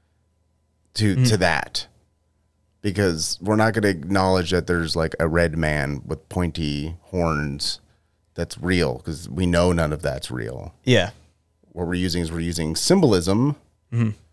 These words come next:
Speaker 1: in order to kind of provoke a reaction from people. But at the same time, we're not doing anything to anybody. So everyone just has to be mad and can't do anything about it because we're not doing anything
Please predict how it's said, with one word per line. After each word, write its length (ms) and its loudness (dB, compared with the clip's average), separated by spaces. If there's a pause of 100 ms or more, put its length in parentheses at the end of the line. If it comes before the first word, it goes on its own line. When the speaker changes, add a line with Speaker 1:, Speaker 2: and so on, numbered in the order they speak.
(240)
Speaker 1:
in 120 -6
order 340 0
to 180 -4
kind 200 -2
of 80 -4
provoke 400 2
a 40 0
reaction 520 2
from 200 -6
people. 600 -6
But 160 4
at 60 0
the 60 -10
same 200 -2
time, 140 -2
we're 80 -2
not 180 -2
doing 260 -4
anything 340 -10
to 80 -10
anybody. 460 -8 (260)
So 120 -2
everyone 400 0
just 200 -6
has 200 0
to 80 -4
be 140 -4
mad 460 0 (320)
and 120 -6
can't 300 -2
do 120 0
anything 300 -2
about 300 2
it 180 -10
because 320 -6
we're 100 -4
not 160 -4
doing 240 -4
anything 600 -10